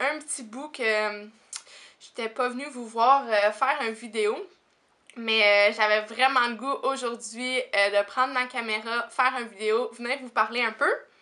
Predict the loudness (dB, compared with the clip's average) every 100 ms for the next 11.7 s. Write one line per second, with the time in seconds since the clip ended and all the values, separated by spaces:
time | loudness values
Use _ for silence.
0 | _ _ _ _ -8 -8 -10 -4 -4 -4
1 | 0 4 4 2 -12 -20 -20 -20 -20 _
2 | _ 4 6 6 6 8 8 6 4 0
3 | -6 _ 2 2 6 8 8 6 0 2
4 | 2 0 -2 -6 -6 -6 -4 -4 -4 -4
5 | -4 -2 -4 -4 -6 -6 -6 -6 -4 -2
6 | 0 0 2 2 4 2 -6 _ _ _
7 | -6 -6 -4 -4 -4 -2 -2 -2 -4 -8
8 | -8 -8 -6 -8 -10 -10 -10 -12 -10 -4
9 | -2 -4 -8 _ _ _ _ _ _ _
10 | _ _ -8 -6 -4 -6 -6 _ -2 -2
11 | -2 -6 -6 -6 -8 -8